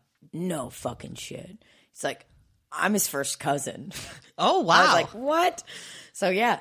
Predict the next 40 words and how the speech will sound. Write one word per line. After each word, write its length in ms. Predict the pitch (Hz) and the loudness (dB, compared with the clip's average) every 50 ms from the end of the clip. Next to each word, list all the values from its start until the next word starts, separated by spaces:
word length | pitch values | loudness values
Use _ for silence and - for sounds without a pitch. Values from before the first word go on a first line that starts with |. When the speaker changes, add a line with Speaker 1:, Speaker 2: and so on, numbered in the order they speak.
| - - | -4 -10
Speaker 1:
his 140 | 180 165 - | -10 -8 -6
first 260 | - 196 185 - - | -2 -4 -4 -2 -2
cousin 300 | - 190 180 180 175 170 | -2 -2 -2 -2 -4 -6
just 200 | 151 151 - - | -6 -8 -8 -6
came 180 | - 156 139 143 | -4 -4 0 0
out 160 | 147 147 - | 0 0 0
to 60 | - 156 | -2 -6
the 80 | 147 | -6
show 240 | 135 - 156 151 165 | -2 2 4 4 6
last 280 | 165 143 131 131 - 135 | 6 4 4 2 0 -4
night, 240 | 123 127 135 135 - _ _ _ _ _ _ _ _ - | -4 -4 -4 -8 -10 _ _ _ _ _ _ _ _ 0
not 200 | 151 156 160 - | 2 2 4 4
knowing 220 | 156 156 160 160 | 2 0 0 0
who 60 | 151 156 | 0 0
I 120 | 151 143 | 0 2
was, 360 | 143 160 165 160 147 151 - - | 4 4 4 4 4 2 -2 -6
which 160 | 185 - 240 | -6 -4 -2
makes 160 | 262 240 208 | -4 -2 0
me 120 | 226 220 220 | 0 2 2
happy 340 | 226 220 226 226 - 120 113 | 4 2 2 0 -2 -4 -4
that 120 | 113 135 143 | -4 -6 -6
he 40 | 147 | -6
came 200 | - 185 175 170 | -4 -4 -2 -2
out 160 | 170 156 - | -2 -2 -2
to 80 | - 165 | -4 -6
see 160 | - - 160 | -4 0 2
a 60 | 151 147 | 2 2
woman. 400 | 147 160 170 156 123 117 123 - _ _ _ - | 2 2 0 0 0 -2 -6 -10 _ _ _ 0
Speaker 2:
That's 320 | 208 294 370 370 - - | 2 2 2 2 0 -6
great. 800 | - - - 196 196 214 240 339 403 370 - 117 - - - - - | -8 -6 -6 0 2 4 4 4 4 2 0 -2 -4 -8 -10 -10 -2
Speaker 1:
Right? 280 | - 151 170 220 262 - | 2 2 4 4 2 0
In 140 | - 165 160 | -4 -6 -2
Southern 300 | - 185 170 175 180 180 | 2 2 2 2 2 0
Illinois. 460 | 175 175 175 175 175 190 220 220 170 - | 0 0 0 0 0 0 0 -2 -2 -6
That's 180 | - 151 - - | -10 -12 -10 -4
great. 360 | - 180 208 226 208 - - _ _ _ - | 0 0 0 0 0 -4 -6 _ _ _ -6
Speaker 2:
Was 120 | 226 240 247 | -4 -2 -2
his 160 | 254 240 226 | -2 -2 0
name 220 | 247 240 226 208 - | 0 0 0 -2 -4
Tafe 500 | - - - 202 190 226 220 - - | -6 -6 -4 -4 -4 -4 -6 -8 -16